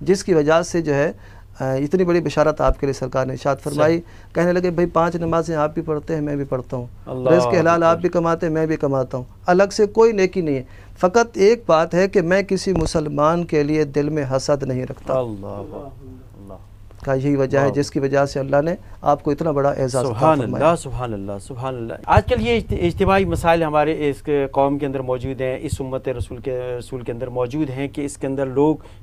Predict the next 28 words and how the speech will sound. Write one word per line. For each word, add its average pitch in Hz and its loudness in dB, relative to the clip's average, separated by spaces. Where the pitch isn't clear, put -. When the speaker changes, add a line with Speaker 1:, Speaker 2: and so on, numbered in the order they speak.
Speaker 2:
अ, 131 -2
बुखल 185 0
करते 151 -2
हैं, 143 -2
एक 135 -8
दूसरे 135 -10
से 135 -2
रियाकारी 143 -2
करते 147 -4
हैं, 143 -2
यानी 143 0
कि 156 -4
कोई 156 0
भी 156 -2
काम, 147 0
अ, 131 0
जब 135 -2
करते 147 0
हैं 151 0
तो 143 -8
दुनिया 151 2
को 151 -4
दिखाने 131 -4
के 135 -6
लिए 135 -6
भी 131 -10
करते 123 -6
हैं। 127 -12